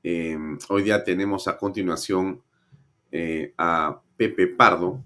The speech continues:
con sus reflexiones de todos los miércoles a las ocho de la noche. Hoy día tiene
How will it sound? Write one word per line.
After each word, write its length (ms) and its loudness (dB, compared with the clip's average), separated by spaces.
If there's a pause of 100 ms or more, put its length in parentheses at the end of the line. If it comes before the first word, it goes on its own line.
(120)
con 180 0
sus 180 -2
reflexiones 920 2
de 120 -6
todos 180 2
los 200 2
miércoles 500 0
a 80 -2
las 260 -4
ocho 300 -2
de 60 2
la 120 0
noche. 360 -2
Hoy 140 -2
día 180 0
tiene 320 -4